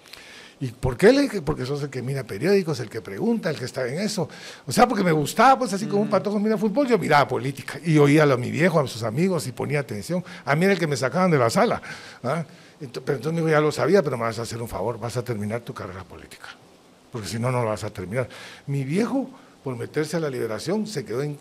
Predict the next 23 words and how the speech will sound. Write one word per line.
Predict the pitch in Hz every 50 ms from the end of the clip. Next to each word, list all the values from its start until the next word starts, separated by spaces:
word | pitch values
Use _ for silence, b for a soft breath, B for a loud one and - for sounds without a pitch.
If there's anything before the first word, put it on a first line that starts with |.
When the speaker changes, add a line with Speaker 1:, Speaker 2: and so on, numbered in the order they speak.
| -
Speaker 1:
quinto | - - 262 302 302 277 233 - 214 214
año | 233 247 269 269 262 220
de | 170 143
odontología, | 131 123 107 101 107 98 92 90 - 202 233 185 - - - - - _ _ _ _ -
y | 117
ya | 113 131 147
no | 175 180
fue | 147 156 151 175
dentista | 160 151 143 - 262 254 254 - 196
por | 135 - 113
andar | 110 98 117 120
metido | 117 123 - 131
en | 117 110
la | 107
política. | - 117 156 220 214 - 120 - - - B B B B B B B
Y | 131
después, | 127 123 117 - - - 180 233 247 - - - - B B B B B B B -
años | - 165 208 226 226 214 190
después, | 143 143 123 - - 208 233 226 - - -
Julio | - 214 175 113 107
César | - - 180 - 175 156 156
Méndez | 170 170 170 175
Montenegro | 165 147 131 - 127 123 160 208 226 233 196